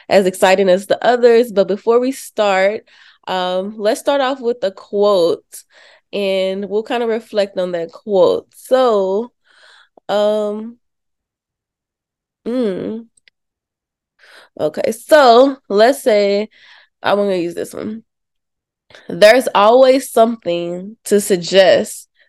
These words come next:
that you'll never be who you want it to be. Your choice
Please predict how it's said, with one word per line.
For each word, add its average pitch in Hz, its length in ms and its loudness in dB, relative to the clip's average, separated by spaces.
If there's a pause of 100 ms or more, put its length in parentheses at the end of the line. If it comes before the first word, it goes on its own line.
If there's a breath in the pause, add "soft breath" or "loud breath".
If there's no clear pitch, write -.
(120)
that 185 240 0
you'll 196 180 4
never 202 480 2
be 185 300 -6
who 202 200 -8
you 175 160 -6
want 175 260 0
it - 120 -6
to 180 120 -10
be. 80 460 -8 (1040)
Your 220 340 6
choice 220 800 2